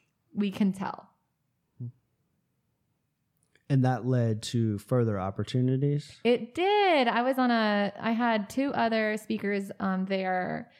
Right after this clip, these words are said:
Speaker 1: and Brian Cardoza, um, a male survivor, he was there, and we, we just hit it off, and we connected, and he connected me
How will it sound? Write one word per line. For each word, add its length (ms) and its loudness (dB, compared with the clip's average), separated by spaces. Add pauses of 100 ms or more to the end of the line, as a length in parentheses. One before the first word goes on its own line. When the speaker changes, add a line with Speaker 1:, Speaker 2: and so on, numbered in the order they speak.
(300)
Speaker 1:
and 340 2
Brian 300 2
Cardoza, 920 0
um, 380 -2
a 40 2
male 220 2
survivor, 640 -4 (600)
he 640 0 (640)
was 180 0
there, 520 -4
and 400 2
we, 560 -2
we 300 -4
just 200 -6
hit 120 0
it 80 0
off, 240 0 (160)
and 180 4
we 180 2
connected, 680 -2
and 140 4
he 260 0
connected 560 -2
me 500 -2